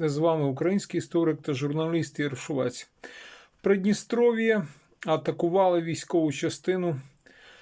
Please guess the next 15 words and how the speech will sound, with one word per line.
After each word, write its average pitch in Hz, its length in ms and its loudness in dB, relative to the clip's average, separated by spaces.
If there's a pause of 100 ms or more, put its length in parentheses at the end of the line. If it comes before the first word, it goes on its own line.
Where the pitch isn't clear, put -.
(160)
поблизу 165 480 4
міста 165 380 -2
Тирасполь 180 580 2 (400)
і 170 340 -2 (560)
спалили 170 680 4
військовий 151 560 0
вертоліт, 156 760 -2 (220)
гелікоптер 151 1040 0
Мі 156 340 -2
вісім. 131 420 -4 (480)
Таку 170 260 -2
інформацію 190 920 0
оприлюднило, 156 960 0
е, 165 260 2
Міністерство 156 880 -2